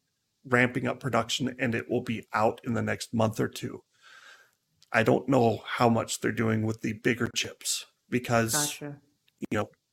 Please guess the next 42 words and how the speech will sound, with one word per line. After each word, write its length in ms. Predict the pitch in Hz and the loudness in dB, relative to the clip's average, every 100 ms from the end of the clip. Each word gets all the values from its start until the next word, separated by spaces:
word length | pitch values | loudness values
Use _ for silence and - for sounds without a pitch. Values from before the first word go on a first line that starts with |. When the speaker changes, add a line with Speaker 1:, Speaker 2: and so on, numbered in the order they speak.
| - | -8
Speaker 1:
if 140 | 120 | -2
you 100 | 131 | -2
can 200 | 131 135 | 2 2
get 260 | 123 127 - - - - _ - | 2 0 -4 -20 -20 -20 _ -4
three 300 | 151 139 135 | 6 8 8
or 180 | 123 | 6
two 320 | 123 127 - 151 | 4 0 4 6
or 60 | |
three 180 | 139 139 | 6 2
times 300 | 127 127 123 | 2 2 2
as 100 | 120 | 2
many 340 | 120 120 113 - | 0 0 -4 -6
smaller 440 | - - 151 147 135 | -2 2 4 8 6
chips 320 | - 123 - | 6 -2 -2
out 200 | - 123 | 0 0
of 100 | 113 | 0
a 40 | |
wafer 680 | 110 127 139 - 104 113 120 _ _ _ _ _ _ - | -2 2 2 0 -6 -6 -8 _ _ _ _ _ _ -2
and 140 | 113 | 0
you 80 | 117 | 2
sell 340 | 117 143 143 | 4 8 8
all 180 | 120 117 | 8 6
of 100 | 113 | 4
those, 520 | 117 113 120 - - - _ _ _ | 4 4 2 0 -4 -10 _ _ _
you, 320 | 139 110 117 - | -6 -4 -4 -4
you 140 | 139 | 0
might 240 | 123 120 | 0 0
get 180 | - 131 | -4 -4
better 220 | - 117 | -4 -2
economies 540 | 117 110 123 117 117 120 | -2 -2 -2 0 -2 -2
of 100 | 113 | -4
scale 320 | - 120 117 | -4 -2 -2
doing 300 | 113 123 110 107 | 0 -2 -2 -2
that 340 | 113 113 - - | -2 -2 -4 -6
than 180 | 123 117 | -4 -2
trying 320 | - 123 113 | 0 0 0
to 80 | 117 | -2
make 240 | 113 110 | -4 -4
the 100 | 123 | -10
faster, 480 | - 123 110 - 135 | -6 -4 -4 -4 -6
bigger 380 | 107 113 - 113 | -4 -6 -4 -4
chips. 540 | - 120 - - - | -4 -8 -8 -8 -8